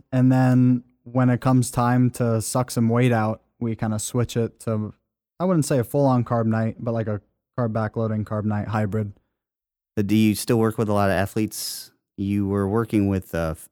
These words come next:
Speaker 2: a female athlete the last time I was in touch with you, which was over a year ago.
Speaker 1: Mm-hmm.
Speaker 2: Uh, and I know you had some great success with her, so you still have a lot of, lot of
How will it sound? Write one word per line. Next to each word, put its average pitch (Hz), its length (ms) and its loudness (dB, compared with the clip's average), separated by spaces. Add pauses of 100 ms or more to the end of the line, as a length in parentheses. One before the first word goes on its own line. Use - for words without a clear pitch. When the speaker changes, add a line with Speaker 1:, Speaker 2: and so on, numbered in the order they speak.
Speaker 2:
a 90 80 -6
female 160 360 4
athlete 87 540 -4
the 90 80 -4
last 95 400 0
time 85 200 -6
I 82 100 -4
was 80 120 -6
in 80 120 -6
touch 82 240 -8
with 82 180 -10
you, 82 140 -6
which 80 220 -8
was 80 240 -10 (640)
over 90 280 -2
a 78 40 -10
year 90 360 2
ago. 80 500 -6 (160)
Speaker 1:
Mm-hmm. 117 240 -2
Speaker 2:
Uh, 90 120 2
and 87 80 0
I 87 60 0
know 95 120 2
you 92 120 0
had 92 140 -2
some 82 140 -6
great 87 240 -4
success - 380 -6
with - 120 -8
her, 87 480 0
so - 160 -10
you 82 100 -4
still 90 240 -4
have 87 160 -2
a 85 40 -4
lot 82 260 -2
of, 80 300 -8 (1400)
lot 85 220 -2
of 80 260 -4